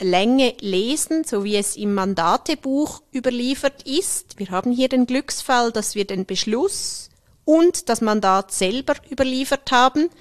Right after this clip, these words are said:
Was wir nicht haben, ist eine gedruckte Form davon. Ob es das gegeben hat, weiß ich nicht. Ich nehme an, eher nicht. Ich denke, dass es eher einfach ein mündlich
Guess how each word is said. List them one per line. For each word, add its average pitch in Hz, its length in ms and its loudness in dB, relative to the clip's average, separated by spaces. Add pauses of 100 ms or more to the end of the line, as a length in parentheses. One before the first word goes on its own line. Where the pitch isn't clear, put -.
(440)
Was - 180 0
wir 226 120 6
nicht 247 340 6
haben, 233 280 6
ist 226 200 0
eine 208 180 4
gedruckte 214 640 0
Form 220 480 6
davon. 294 540 6 (640)
Ob 220 180 6
es 240 160 0
das - 240 -2
gegeben 190 480 -2
hat, 170 180 0 (680)
weiß 165 300 -2
ich 269 140 -4
nicht. - 440 0
Ich - 300 -12
nehme 202 420 6
an, 196 260 2
eher 180 240 2
nicht. 226 600 2 (220)
Ich - 80 -18
denke, 233 280 0
dass 214 180 -4
es 220 140 -6
eher 180 340 0
einfach 214 380 -2
ein 208 180 6
mündlich 262 880 4